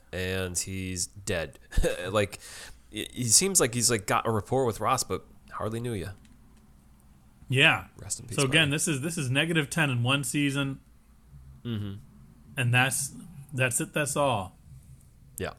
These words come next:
Speaker 2: Poor guy. Yeah, hardly knew you. Rest in, you know, we'll see you at the crossroads.
Speaker 1: <laughs> Yeah.
Speaker 2: Jim Carter. And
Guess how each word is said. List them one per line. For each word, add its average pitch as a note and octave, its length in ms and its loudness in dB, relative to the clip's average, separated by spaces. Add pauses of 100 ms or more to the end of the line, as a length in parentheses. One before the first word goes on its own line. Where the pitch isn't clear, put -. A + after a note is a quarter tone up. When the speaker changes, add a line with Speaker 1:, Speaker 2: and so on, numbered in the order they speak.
(800)
Speaker 2:
Poor C#3 200 2
guy. A2 300 0
Yeah, A2+ 140 -2
hardly C#3+ 320 0
knew C3 160 0
you. A#2 160 0
Rest B2+ 260 -4
in, A#2+ 140 -2
you A#2 80 -2
know, G#2+ 180 -4
we'll A#2+ 160 -2
see C#3 160 -2
you C3 180 0
at A#2 120 -2
the A#2+ 80 -12
crossroads. G#2 720 -6 (720)
Speaker 1:
<laughs> - 120 -4
Yeah. - 360 0
Speaker 2:
Jim A#2+ 240 0
Carter. A#2+ 480 0 (720)
And B2 460 0